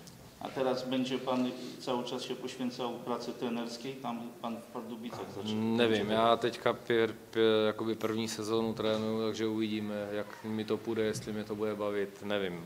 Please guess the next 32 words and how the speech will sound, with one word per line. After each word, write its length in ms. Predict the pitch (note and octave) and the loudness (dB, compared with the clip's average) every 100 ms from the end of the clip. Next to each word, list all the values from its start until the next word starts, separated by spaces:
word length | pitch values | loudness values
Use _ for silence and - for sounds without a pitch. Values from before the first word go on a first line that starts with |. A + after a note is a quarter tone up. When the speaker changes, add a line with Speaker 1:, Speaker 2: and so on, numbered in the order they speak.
| - | -4
Speaker 2:
Ale 160 | B2 C3+ | 6 8
jakoby, 440 | C#3 D3 D3 C3 - - - - - - - - | 8 8 8 8 0 -14 -16 -18 -18 -16 -14 -8
mm, 720 | A#2+ A#2+ A#2+ A#2 A#2 A#2 A2+ A2+ | -4 -2 -2 -2 -2 -2 -4 -6
směřuje 380 | - A#2 A#2+ A#2+ | -4 0 2 2
to 100 | A2+ | 0
k 60 | |
tomu, 200 | A#2 A2+ | 0 -2
že 100 | G#2+ | -2
bych 320 | G#2+ A2 - - | -4 -6 -8 -8
mohl 200 | G#2+ G2+ | -8 -6
dělat 260 | G#2+ G2+ F2 | -2 -2 -2
trenéra, 400 | F#2+ F#2 F2+ E2+ | -6 -6 -8 -10
no. 60 | F2 - - - | -12 -18 -20 -16
Speaker 1:
W 100 | A2 | -4
Jastrzębiu 760 | B2 B2 - B2+ B2+ B2 B2+ B2+ B2+ | -2 -2 -2 0 2 2 0 -2 -4
dużo 220 | B2+ A#2+ | -4 -4
czeskich 380 | A2+ A#2+ - B2+ - - | -4 -6 -6 -8 -8 -4
trenerów 400 | B2+ C#3+ G#2 G#2 | -2 -2 -2 -6
pracowało. 640 | - A2 A#2+ A2 G#2 G2+ | -8 -8 -6 -4 -2 -2
Czy 140 | - G#2+ G2+ - - - - | -4 -8 -10 -12 -18 -10 0
jest 300 | B2 B2 - | 2 2 0
szansa 420 | B2+ B2 - A2+ | 2 2 0 -2
na 100 | A2+ | -2
przykład 380 | A2+ B2 - A2+ | -4 -6 -2 0
albo 220 | A2+ A2 | 0 2
możliwość 640 | A2+ - A#2 A#2 A#2 A2+ - | 8 8 8 2 0 -2 -4
i 40 | A#2+ | -4
chęć, 280 | A#2 A2+ A2 - - - - | -4 -4 -4 -8 -10 -14 -12
żeby 280 | A2 A2+ A2+ | -6 -4 -4
za 160 | B2 A2 | -6 -6
kilka 380 | B2+ A2+ A#2+ | -6 -6 -4
lat 480 | A2 A2 A2 - - | 0 0 -2 -8 -16